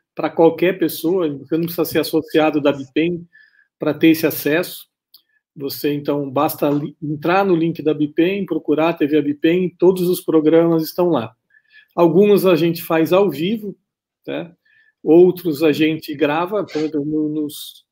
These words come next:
nossos eventos, uma sala normalmente é transmitida ao vivo, as outras são gravadas, mas todos, tudo é disponibilizado gratuitamente pra todo mundo. É uma forma da Abipem colaborar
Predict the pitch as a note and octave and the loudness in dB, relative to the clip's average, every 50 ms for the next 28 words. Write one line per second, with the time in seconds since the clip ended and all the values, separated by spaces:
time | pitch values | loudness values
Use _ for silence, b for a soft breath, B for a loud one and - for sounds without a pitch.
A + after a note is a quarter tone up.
0 | _ - D3+ D#3 D3 - D3+ D3 D#3+ D3+ C3+ D#3 D#3+ D#3+ D3 - - - E3 D#3+ | _ -8 -8 -6 -6 -6 0 2 2 4 4 2 2 0 -2 -4 -8 -6 -4 -2
1 | D#3+ C#3+ - - E3 E3 D#3+ D3+ D3 D3+ D#3 D#3 D3+ D#3 D#3 D#3 D#3 D3+ - - | -2 -4 -2 0 0 2 2 2 2 2 0 0 0 0 -2 -2 -4 -6 -4 -4
2 | D3+ C#3+ D3+ D3 C#3+ - D#3+ D3+ E3 E3+ E3 C#3+ E3 F#3+ F3+ F3 D#3+ C#3 D#3 D#3 | -4 -2 -4 -6 -4 -4 -2 0 0 0 0 0 -2 -2 0 0 0 0 -2 -2
3 | - D3 C#3 - D3 C#3+ D3 D3+ E3 E3 D3+ D3 D3 D3+ E3 E3+ F3+ F3+ - - | -2 -4 -4 -4 -4 -4 0 0 0 0 0 0 0 0 0 -2 -4 -6 -8 -12
4 | _ _ _ b b b b b b b b b _ - D3+ E3+ E3 E3+ - - | _ _ _ b b b b b b b b b _ -4 -2 -2 -2 -2 0 2
5 | G#3 G3+ A3 A#3 G3+ F#3+ - - - - _ - G#3+ A3 F#3+ A3+ A3+ A3+ - - | 6 6 6 6 4 -2 -8 -10 -14 -18 _ -8 -6 2 4 4 4 4 0 -2
6 | G#3 G3+ G3 F3+ F3+ F3 F3 D#3+ F3 F3 F#3+ F3+ F3 D#3+ E3 F#3 G3+ G3 - G3 | 0 0 2 2 2 2 2 2 2 0 0 0 0 0 0 0 0 0 -2 -4
7 | G3 G3 G3 - F#3+ F3+ F3+ F#3 F3 - - - F3+ E3+ - F3 F3+ F#3+ F3 D#3+ | -6 -6 -4 -4 -4 -2 -2 -2 -4 -6 -6 -6 -4 -2 -2 0 0 0 0 0
8 | C#3+ B2+ A#2+ A#2 A#2 - _ _ _ _ _ _ _ - D#3+ F3 F#3+ G3 F#3 F#3+ | -2 -2 -6 -10 -16 -20 _ _ _ _ _ _ _ -4 -4 -2 0 -2 -2 -2
9 | - F#3 F#3 F#3+ F#3+ F#3+ F#3 F#3+ F#3 F3+ F3 E3+ E3+ D#3+ D3+ E3 E3+ E3 D#3+ D#3+ | 0 2 4 4 4 4 2 2 2 2 2 0 0 0 0 0 0 0 -2 -6
10 | - - E3+ E3+ E3 E3+ F3 E3 E3 D#3+ D#3 E3 D#3+ D#3 D3+ D3+ D#3+ F3+ - | -4 -2 -2 -2 0 0 0 0 0 2 2 2 2 2 0 0 -2 -4 -8